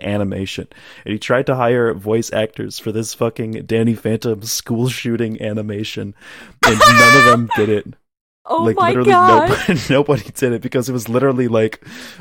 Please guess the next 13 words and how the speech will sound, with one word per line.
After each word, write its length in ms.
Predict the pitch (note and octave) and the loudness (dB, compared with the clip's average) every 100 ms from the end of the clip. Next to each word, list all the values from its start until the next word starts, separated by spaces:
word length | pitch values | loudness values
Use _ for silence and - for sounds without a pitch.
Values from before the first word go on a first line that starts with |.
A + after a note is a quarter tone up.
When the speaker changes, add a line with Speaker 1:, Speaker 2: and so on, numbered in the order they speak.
| - | -8
Speaker 1:
a 80 | |
glorified, 840 | A#2+ A2 G#2 A2 A#2+ - A2+ G#2 G#2+ | -6 -6 -2 0 0 0 -2 -2 -4
like, 180 | G2+ - | -8 -8
school 440 | - - - A2+ A#2 | -10 -8 -6 -4 -4
shooting 440 | G#2 A#2 G#2+ G2+ | -2 -2 -2 -6
with, 160 | G#2+ A2 | -6 -6
like, 160 | G#2 | -6
these 240 | A#2+ G#2 - | -8 -10 -10
ghost 440 | A2+ A2 A2 - | -4 -2 -2 -2
girls 320 | A2+ G#2+ G#2 | -2 -2 -4
from 140 | - G2+ | -8 -8
Danny 280 | A2+ G#2 | -6 -4
Phantom, 580 | G2 G#2 G#2 - G2+ F#2+ | -6 -8 -8 -8 -10 -10